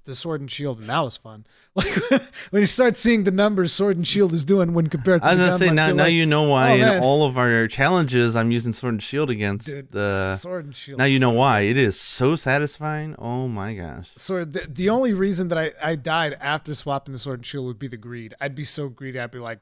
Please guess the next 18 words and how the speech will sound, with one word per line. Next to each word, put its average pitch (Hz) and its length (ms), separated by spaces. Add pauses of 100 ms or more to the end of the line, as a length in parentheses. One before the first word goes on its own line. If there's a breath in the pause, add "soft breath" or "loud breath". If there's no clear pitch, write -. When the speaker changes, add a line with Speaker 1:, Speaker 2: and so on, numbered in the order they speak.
Speaker 1:
"Dude, 120 220
dude, 127 160
I, 131 80 (380 loud breath)
I'm 190 100
hitting 175 300
all 190 400
of 180 80
the 165 80
things. 190 240 (200 loud breath)
I'm 233 160
not 226 180
moving 202 360
away 185 380
from 190 240
this 196 240
thing 202 320
at 160 180
all." 196 420